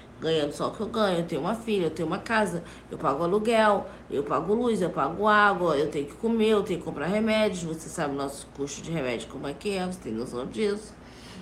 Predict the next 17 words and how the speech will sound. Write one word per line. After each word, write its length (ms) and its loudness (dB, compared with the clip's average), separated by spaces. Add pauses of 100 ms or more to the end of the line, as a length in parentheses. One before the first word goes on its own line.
(180)
E 120 0
aí 160 6
eu 120 4
comecei 540 0
a 60 2
dar 200 0
palestras, 1080 2 (500)
né? 380 0 (360)
E 960 0
antes 340 2
eu 160 2
passei 360 0
por 160 -4
uma 180 2
agência 380 0
de 160 -6
influenciadores, 1160 -2